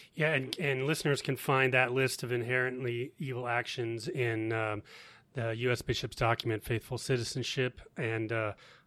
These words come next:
also, um, in John Paul the Second's,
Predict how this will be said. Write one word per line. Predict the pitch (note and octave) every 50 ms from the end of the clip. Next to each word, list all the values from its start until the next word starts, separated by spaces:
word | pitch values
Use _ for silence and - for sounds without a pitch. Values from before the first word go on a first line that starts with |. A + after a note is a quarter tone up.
| _ _ _
also, | - C3+ A#2+ - - C3+ A#2+ A2+ A2 A2 G#2+
um, | G#2+ G#2 G#2 G#2 G#2 G2+ G#2 - - - - _ _ - - _
in | - B2 A#2+ A#2 A2+ A#2 A#2 C3+ - -
John | C#3+ A2+ B2+ A#2+ A2
Paul | - C3 A#2
the | A2
Second's, | - - B2 - - A#2+ A2+ A2 G#2+ - -